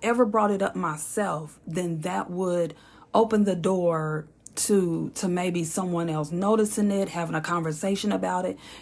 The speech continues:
And it was something that I just did not want to, I didn't even want it to exist.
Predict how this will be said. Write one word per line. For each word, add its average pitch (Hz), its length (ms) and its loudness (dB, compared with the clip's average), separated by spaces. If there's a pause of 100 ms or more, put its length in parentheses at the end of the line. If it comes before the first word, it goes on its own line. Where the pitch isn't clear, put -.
And 185 120 4
it 233 100 10
was 220 140 6
something 196 360 0
that 165 220 -2
I 196 120 4
just 180 280 -4
did 170 140 -2
not 165 260 -2
want 170 360 -2
to, 160 500 -4
I 180 100 0
didn't 233 200 8
even 190 220 2
want 180 180 0
it 156 80 -4
to - 180 0
exist. 156 760 -4